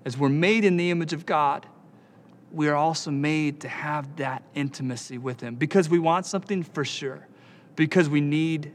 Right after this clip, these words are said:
everything, absolutely, because we just have to know him, we get to know him, and we want him to know us, yes. So let me leave you with this benediction. May we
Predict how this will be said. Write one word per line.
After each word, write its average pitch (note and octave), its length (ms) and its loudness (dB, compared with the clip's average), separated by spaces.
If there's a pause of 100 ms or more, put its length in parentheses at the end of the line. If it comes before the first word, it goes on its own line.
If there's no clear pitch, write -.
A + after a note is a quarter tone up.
everything, E3 640 0
absolutely, A#2+ 840 -8 (440)
because D#3+ 340 0
we D#3 120 2
just D#3+ 320 -2 (260)
have D3+ 320 -8
to - 80 -6
know C3 360 -2
him, D3 280 -4
we C3+ 120 -2
get - 360 -6
to - 80 -8
know D3 300 -2
him, D3 260 -4
and A#2 120 -8
we D3 100 -2
want D3 240 -4
him D3 180 -2
to C#3 80 -4
know C3+ 220 -4
us, C#3+ 400 -6 (360)
yes. - 600 -10 (1600)
So - 180 -6
let F3 160 6
me E3+ 60 4
leave D#3+ 240 4
you D#3 80 0
with D3 140 0
this C#3 120 -2
benediction. C3+ 720 -6 (1700)
May D#3+ 600 0 (120)
we C#3+ 440 -6